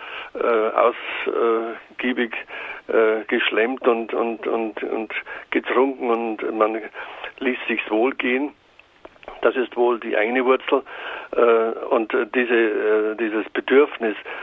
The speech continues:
sich einmal im Jahr richtig ausleben zu können,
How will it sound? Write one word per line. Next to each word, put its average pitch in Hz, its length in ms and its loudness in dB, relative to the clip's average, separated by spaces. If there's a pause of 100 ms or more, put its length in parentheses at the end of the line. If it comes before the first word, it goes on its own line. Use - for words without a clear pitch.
(280)
sich 113 200 0
einmal 135 340 4
im 113 120 -2
Jahr 117 440 6
richtig 131 360 0
ausleben 113 760 2 (140)
zu - 80 -8
können, 127 420 2